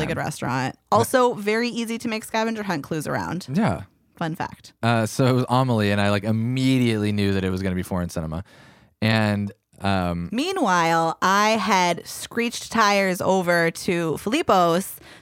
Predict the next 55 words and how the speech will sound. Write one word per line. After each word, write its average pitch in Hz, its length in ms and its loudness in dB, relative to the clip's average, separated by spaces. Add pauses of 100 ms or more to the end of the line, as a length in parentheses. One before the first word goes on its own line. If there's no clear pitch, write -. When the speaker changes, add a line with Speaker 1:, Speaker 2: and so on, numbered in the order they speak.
(160)
Speaker 2:
to 196 380 0
install 233 380 2
the 226 60 2
first 180 400 -2
clue, 87 380 0
because, 196 340 0
or 185 80 2
the 190 80 -2
second 202 260 -2
clue, 160 180 -4
rather, 131 360 -4 (240)
because, 180 720 0
um, 156 440 0 (160)
I 202 120 2
couldn't 294 260 -2
just, 240 160 -2
like, 185 200 2
leave 196 680 -4 (360)
a 180 60 -2
fucking, 185 420 -2
like, 160 360 -2
envelope 175 440 0
with 165 120 -4
a - 40 -4
clue 202 360 -2
in 147 100 0
it 147 240 -2
just 165 300 -8
sitting 190 220 -2
around 170 420 2
on 160 80 0
a - 40 0
bench 160 380 -2
where 185 100 -2
somebody 165 260 -6
might 160 180 -4
find 156 260 0
it. 269 80 0
I 214 60 0
had 214 220 0
to 226 60 -6
be, 196 140 -4
like, 175 300 -2
five 175 260 2
minutes 170 240 -6
ahead 170 240 -2
of 185 140 -2
him 240 280 0
at 170 120 0
all 151 140 0
times. - 420 -6
So 190 180 -2
I 123 160 2
was, 190 200 -2
like, 170 280 0